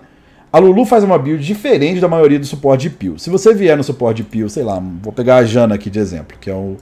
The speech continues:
o suporte de peel que geralmente acompanha aí com o pessoal, pelo menos eu penso muito na Jana. Geralmente o suporte de peel tá fazendo uma build de Hino Bélico de Shurelia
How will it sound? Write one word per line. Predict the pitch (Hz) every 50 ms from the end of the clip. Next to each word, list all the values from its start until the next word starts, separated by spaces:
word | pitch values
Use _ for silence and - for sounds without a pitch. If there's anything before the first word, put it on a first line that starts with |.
| _ _ _ _ _ - - - - - -
o |
suporte | - - - - 113 107 107
de | 117
peel | - - 117 107
que | 104
geralmente | 101 113 113 110 107 107 101 120
acompanha | - 123 113 107 101 117 110 107 107
aí | 104 107
com | 104 -
o |
pessoal, | - 117 - - 117 107 110
pelo | 101 110 110
menos | 123 123 113
eu | 143 156
penso | 147 - 135 135 131 - 131
muito | 127 127 127 139
na | 139 135 120
Jana. | 101 101 85 78 - - - - - _ _ _ _ _ _ _ _ _ _ _ _ _ - - - - - - - - - - -
Geralmente | - 127 226 254 262 233 202 220 214
o | -
suporte | - 175 - 208 202 196 170
de | -
peel | - - 151 214 220 160 -
tá | - 151
fazendo | 135 175 151 139 160 170
uma | 175
build | 139 139 156 170 180 160 147 185 190
de | - 123 107 120 107 104 - - _
Hino | - 190 233 247
Bélico | 175 147 143 147 147 -
de | 143 123
Shurelia | - - 165 127 117 120 139 165 185 190